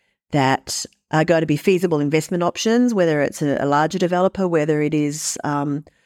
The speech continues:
for individual investors. Um, but overall, there is a big demand here, a really big demand. It's just really imperative that you,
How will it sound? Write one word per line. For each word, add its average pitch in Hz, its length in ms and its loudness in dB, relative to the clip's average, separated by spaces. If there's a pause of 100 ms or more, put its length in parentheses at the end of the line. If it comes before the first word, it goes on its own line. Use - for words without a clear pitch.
(100)
for - 320 -2
individual 196 560 0
investors. 220 1080 -2 (720)
Um, 185 880 0 (100)
but 208 120 -2
overall, 220 440 2
there 196 200 2
is 202 260 0
a 190 100 0
big 190 340 -4
demand 165 420 -2
here, 160 440 -2 (460)
a 170 80 2
really 180 380 4
big 156 240 0
demand. 139 500 0
It's - 260 -4
just - 320 -10 (140)
really 165 480 2
imperative 190 800 0
that 156 260 0
you, 165 560 0